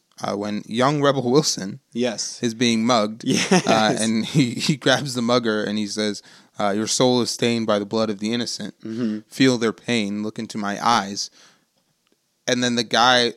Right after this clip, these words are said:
Speaker 1: like, you, <laughs> there's, like, that weird shot where it's like, you s-, go inside the guy's eyes and he's seeing all of the pain that he caused throughout his
Speaker 2: Ye-,
Speaker 1: entire life.
Speaker 2: yeah, to
Speaker 1: And he's
Speaker 2: innocent people.
Speaker 1: and he's feeling all of that.
Speaker 2: Yeah.
Speaker 1: Like, that's pretty
Speaker 2: That's pretty incredible.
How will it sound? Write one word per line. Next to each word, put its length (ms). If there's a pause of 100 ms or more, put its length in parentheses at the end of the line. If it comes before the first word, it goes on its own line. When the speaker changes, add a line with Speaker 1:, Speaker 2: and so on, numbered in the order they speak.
Speaker 1:
like, 260
you, 120
<laughs> 160
there's, 220
like, 160
that 160
weird 280
shot 360
where 200
it's 140
like, 280 (200)
you 100
s-, 140
go 260
inside 300
the 60
guy's 280
eyes 340
and 100
he's 140
seeing 320
all 240
of 80
the 80
pain 300
that 120
he 80
caused 400
throughout 200
his 100
Speaker 2:
Ye-, 40
Speaker 1:
entire 380
life. 320
Speaker 2:
yeah, 260
to 100
Speaker 1:
And 80
he's 80 (120)
Speaker 2:
innocent 160
people. 440
Speaker 1:
and 120
he's 160
feeling 500
all 160
of 80
that. 240
Speaker 2:
Yeah. 160
Speaker 1:
Like, 240 (480)
that's 360 (240)
pretty 400 (600)
Speaker 2:
That's 220
pretty 240
incredible. 600